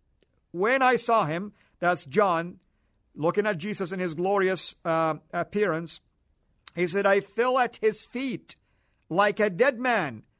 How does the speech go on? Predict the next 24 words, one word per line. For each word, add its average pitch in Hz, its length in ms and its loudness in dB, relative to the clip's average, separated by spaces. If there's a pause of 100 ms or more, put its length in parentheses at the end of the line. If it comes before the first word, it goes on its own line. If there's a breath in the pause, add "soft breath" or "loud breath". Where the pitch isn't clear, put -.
(480)
And 196 160 2
he 220 140 0
placed 262 480 0
his 254 180 0
right 262 280 2
hand 247 340 0
on 233 260 2
me, 202 180 -2
saying, 170 560 -2 (340)
'Do 196 160 2
not 269 160 2
be 240 100 0
afraid. 247 540 0 (560)
I 185 160 4
am 262 260 2
the 277 140 2
first 240 340 2
and 214 160 -4
the 202 80 2
last 202 460 2 (500)
and 208 180 2
the 240 120 4
living 254 380 2
one, 185 360 -2